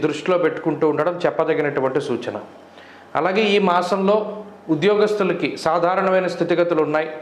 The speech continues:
ఉద్యోగంలో అనుకోని ఆటంకాలు ఎదురవ్వడానికి, ఎందుకంటే దశమంలోకి గురుడు వెళ్ళేటువంటి ఫలితాలని ఆయన ఇస్తూ ఉన్నారు. లాభంలో వక్రించి ఉన్న గురుడు కాబట్టి ఆయన దశమ ఫలితాన్ని ఇస్తారు. కాబట్టి ఉద్యోగంలో మార్పుల్ని,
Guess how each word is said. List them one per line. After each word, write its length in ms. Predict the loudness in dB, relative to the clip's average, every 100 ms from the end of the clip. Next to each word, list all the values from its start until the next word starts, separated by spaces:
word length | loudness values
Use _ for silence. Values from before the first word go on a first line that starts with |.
| -16 -20 -20 -6
ఉద్యోగంలో 520 | -2 2 2 2 2 2 2
అనుకోని 380 | 0 0 2 2 0
ఆటంకాలు 420 | -2 -2 0 0 2
ఎదురవ్వడానికి, 580 | 2 2 2 0 0 -2
ఎందుకంటే 280 | 0 0 0 0
దశమంలోకి 680 | 0 0 2 2 2 0 -6 -8 -16 -20 -20 -18 -4 2
గురుడు 200 | 2 4
వెళ్ళేటువంటి 520 | 4 2 2 2 2 2
ఫలితాలని 480 | 0 0 0 0 2 0
ఆయన 140 | 0 -2
ఇస్తూ 160 | 0 2 2
ఉన్నారు. 220 | 0 0 0
లాభంలో 400 | 0 2 2 4 2
వక్రించి 380 | 0 0 0 0
ఉన్న 100 | 0 0 0
గురుడు 200 | 0 2 2
కాబట్టి 340 | 0 -2 -6 -6 -12 -20 -20 -20 -20 -20 -20 -20 -6
ఆయన 160 | -2 -2 -2
దశమ 260 | 0 2 2 2
ఫలితాన్ని 420 | 2 2 0 -2
ఇస్తారు. 280 | -2 0 0 2
కాబట్టి 260 | 2 0 0 2
ఉద్యోగంలో 460 | 2 4 4 2 2
మార్పుల్ని, 480 | 2 0 0 2 2